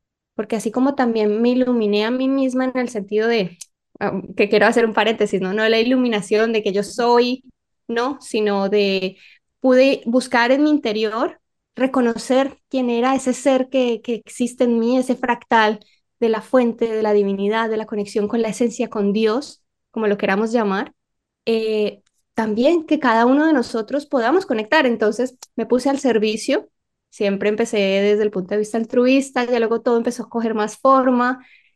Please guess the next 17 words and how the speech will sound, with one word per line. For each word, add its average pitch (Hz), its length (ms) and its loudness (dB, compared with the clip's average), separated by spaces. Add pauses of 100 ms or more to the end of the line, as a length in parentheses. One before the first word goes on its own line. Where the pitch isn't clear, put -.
(100)
y 247 160 2
bueno, 262 260 2
ahora 214 460 2
pues - 480 -6 (180)
doy, 202 840 2 (180)
eh, 180 520 -4 (520)
digamos, 190 420 -4
presto 196 640 -2
asesorías, 196 880 -2
hago 180 220 -6
consultas 190 600 -2
mediúnicas 202 680 -2
de 202 100 -10
canalización, 196 840 -2
hago 190 180 -2
talleres, 202 640 0
cursos. 214 560 -2